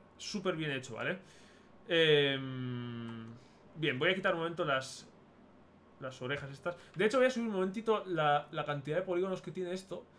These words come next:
La vamos a subir un poquito. Eso es, y aquí, vale, ya más o menos. Más o menos, un poquito más igual. Vamos a subirle. Vale, mucha gente,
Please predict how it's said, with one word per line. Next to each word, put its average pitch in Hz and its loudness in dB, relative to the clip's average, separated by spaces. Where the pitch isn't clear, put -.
La 127 -6
vamos 160 -4
a - -12
subir 160 -8
un 156 -4
poquito. 170 -6
Eso 135 0
es, 123 -8
y 127 -2
aquí, 165 -4
vale, 127 0
ya 135 0
más 151 -2
o 165 -6
menos. 165 -2
Más 165 0
o 175 -6
menos, 170 -4
un 196 -8
poquito 160 -4
más 151 -2
igual. 147 -4
Vamos 151 -14
a 151 -20
subirle. 147 -12
Vale, 185 8
mucha 247 4
gente, 233 0